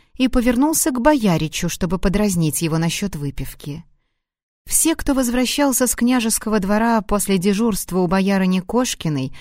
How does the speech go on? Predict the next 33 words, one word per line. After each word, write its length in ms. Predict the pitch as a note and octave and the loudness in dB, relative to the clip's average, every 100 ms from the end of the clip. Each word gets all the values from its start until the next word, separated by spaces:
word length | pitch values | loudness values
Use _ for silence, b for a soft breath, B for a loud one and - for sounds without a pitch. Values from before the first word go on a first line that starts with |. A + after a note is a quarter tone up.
| B B B | B B B
проставлялись 840 | - B3 - C4+ B3+ C4+ D4 D4+ D4 | 0 0 2 2 4 4 4 2 0
и 40 | |
рассказывали, 720 | C#4+ B3 - A#3 A3+ B3 C4 | 0 0 2 2 4 2 0
как 240 | B3 G3 | 0 -2
прошел 400 | - F3+ - G3 | 0 0 0 -2
их 160 | G3 D#3 | -2 -2
день. 380 | C#3 D3 D3+ - _ _ _ _ _ _ | -4 -4 -4 -10 _ _ _ _ _ _
Боярич 560 | D3 F3+ F3+ G#3 C4 A#3 | 2 2 4 2 0 -2
же 280 | A3 D4 D4+ | -2 0 0
дольше 420 | G3 A#3 B3+ - | 0 0 -2 -4
всех 380 | D4 - A#3 - | -6 -2 -2 -2
оставался 580 | A#3 - A3+ A3+ - A3 | -4 -2 0 0 0 -2
при 140 | A3 | 0
боярине 640 | G3+ G#3 G#3 G#3+ G#3+ G#3+ G3+ B B B | 2 2 2 2 2 2 0 B B B
и 160 | G#3+ | 0
был 240 | G3+ D4+ E4 | 2 2 0
вхож 460 | - - C#4+ C4 | -2 -2 0 0
в 120 | A3+ G3+ | -2 -2
дом, 500 | E3+ F#3+ F#3+ G3 b b b - | 2 2 4 0 b b b -6
так 220 | G#3+ G#3+ | -6 -4
что 380 | - A3+ A3 A3 | -2 0 2 2
наверняка 640 | G#3+ G#3+ G#3+ G#3 G#3+ - | 2 2 2 2 0 2
ему 320 | B3 A3+ A3+ A3+ | 2 2 2 2
было 280 | G#3 E3+ | 2 2
что 200 | E3 - | 0 -2
поведать, 540 | E3 E3 D#3+ D#3 D#3+ - B B - | -2 -2 0 -2 -4 -8 B B -4
да 140 | G#3+ | 0
и 140 | C#4+ | 2
батька 480 | B3+ C#4 F4 - G3 | 2 2 0 -2 -2
наверняка 580 | F3+ F3 F3+ F#3+ F#3 F#3 | 0 0 0 0 0 0
деньжат 460 | F3 G#3 F3+ D#3+ - | 0 0 0 -2 -2
сыночку 600 | - E3+ D#3+ - - D#3+ | -2 0 -2 -4 -6 -4
подкинул. 640 | E3 - - D#3 D#3 | -4 -4 -4 -2 -2